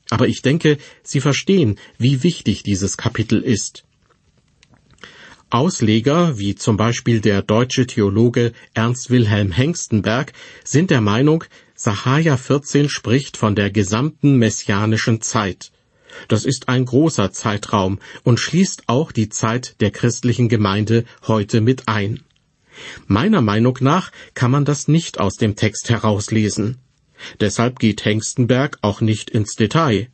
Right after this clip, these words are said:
Ein anderer Theologe schreibt dazu, ich zitiere,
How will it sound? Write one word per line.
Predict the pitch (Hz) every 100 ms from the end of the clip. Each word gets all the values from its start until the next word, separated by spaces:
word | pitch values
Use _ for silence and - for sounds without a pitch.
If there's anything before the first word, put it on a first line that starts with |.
| _ _ _ _ _ - - -
Ein | 113 117 113 -
anderer | 185 185 113 104
Theologe | - 101 101 110 131 110
schreibt | - 107 117 127
dazu, | 143 143 170 196 233 _ _
ich | 110 95 -
zitiere, | 113 - 156 165 160